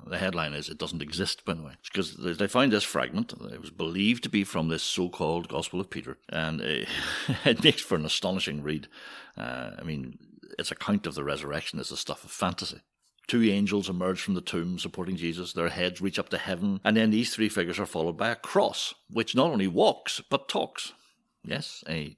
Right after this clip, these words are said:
talking, walking cross. Now, if you read the fragment, it becomes clear again that the author is rather unpleasant. He's anti-Jewish. He exults in the plight of the Jews after the fall of Jerusalem.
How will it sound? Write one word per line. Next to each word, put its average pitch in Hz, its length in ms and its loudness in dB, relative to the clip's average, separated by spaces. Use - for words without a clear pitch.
talking, 113 580 -2
walking 95 380 -2
cross. - 480 -10
Now, 123 120 6
if - 120 2
you 110 80 2
read 151 140 4
the 180 80 -4
fragment, 170 400 2
it - 80 -4
becomes 113 360 2
clear 90 260 4
again 87 300 2
that 80 100 -4
the 80 100 -2
author 71 340 -4
is 64 440 -8
rather 65 280 -4
unpleasant. 60 520 -6
He's - 160 -10
anti-Jewish. 80 640 -4
He 90 100 0
exults 85 460 0
in 87 120 2
the 78 80 -2
plight - 420 -2
of 95 80 -2
the 92 80 -6
Jews 95 400 0
after 90 260 -2
the 76 80 -8
fall 85 240 -2
of 78 80 -6
Jerusalem. 80 460 -4